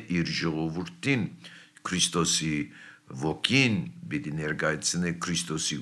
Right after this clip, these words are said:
ուժը, Քրիստոսի զորությունը, և ադոր համար քահանան նախ և առաջ պետք է ունենա զորավոր հոգևոր կյանք մը։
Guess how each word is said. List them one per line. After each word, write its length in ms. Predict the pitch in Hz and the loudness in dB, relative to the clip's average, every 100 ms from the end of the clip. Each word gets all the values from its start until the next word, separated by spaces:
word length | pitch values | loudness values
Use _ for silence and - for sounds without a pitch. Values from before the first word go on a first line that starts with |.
| - | -4
ուժը, 460 | 104 123 107 107 85 | 0 2 4 4 2
Քրիստոսի 640 | - 87 80 80 80 - 76 | 0 0 0 0 0 0 0
զորությունը, 720 | 73 78 78 73 - 147 120 - - - - - | 0 0 -2 -2 2 4 4 0 -10 -16 -18 -2
և 240 | 87 87 | 2 4
ադոր 260 | 98 120 131 | 4 6 4
համար 300 | 110 92 87 | 6 4 2
քահանան 600 | - 92 92 117 117 78 71 | 4 6 6 8 6 6 0
նախ 260 | 76 117 156 - - | 6 8 8 0 -2
և 340 | 92 98 92 - 76 | 4 4 2 2 6
առաջ 560 | 73 76 95 71 - - - - - - - - | 6 8 6 6 2 -2 -2 -16 -20 -20 -20 -2
պետք 360 | - 98 - 98 | 2 4 4 2
է 80 | 95 | 4
ունենա 540 | 87 85 82 85 98 107 - - - - | 4 4 4 4 4 4 2 -14 -20 -10
զորավոր 720 | - 87 82 80 78 85 92 - - - - | -6 0 6 6 6 4 2 0 -18 -20 -16
հոգևոր 600 | - 85 85 80 69 76 - - | 0 0 2 -2 0 0 -2 -8
կյանք 500 | - 82 78 71 - | 0 2 2 0 -6
մը։ 180 | - - | -8 -10